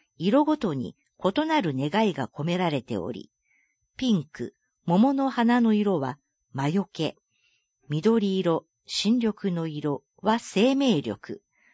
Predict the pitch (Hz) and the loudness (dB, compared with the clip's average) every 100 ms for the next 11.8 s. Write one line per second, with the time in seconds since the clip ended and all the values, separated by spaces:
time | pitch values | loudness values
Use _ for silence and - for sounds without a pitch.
0 | _ _ _ - 220 233 208 196 180 _ | _ _ _ -4 0 2 4 2 2 _
1 | _ _ _ 151 160 240 233 220 196 180 | _ _ _ -2 0 0 0 0 0 -2
2 | 170 165 151 _ - 170 165 _ _ _ | -2 -4 -6 _ -8 -6 -6 _ _ _
3 | _ _ - 233 311 311 302 311 - 262 | _ _ 0 2 2 -2 -2 -4 -2 0
4 | 202 147 135 208 233 160 147 185 147 127 | 0 0 -2 2 4 4 2 0 -2 -6
5 | 120 135 147 147 139 131 123 131 - - | -4 -4 -4 -4 -8 -6 -4 -6 -10 -16
6 | - _ _ _ _ _ _ _ _ _ | -20 _ _ _ _ _ _ _ _ _
7 | _ _ _ _ _ _ - 190 - 330 | _ _ _ _ _ _ -4 -4 -2 0
8 | 339 339 330 320 175 139 147 _ _ - | 0 0 -2 -2 -2 -2 -4 _ _ -4
9 | 185 339 - 320 320 320 285 165 143 135 | 0 0 0 0 2 2 2 0 -2 -2
10 | 127 - 175 - 123 - _ - 156 - | -6 -8 -8 -6 -6 -8 _ -10 -8 -6
11 | - 220 202 - 170 156 147 | 0 2 2 0 -2 0 0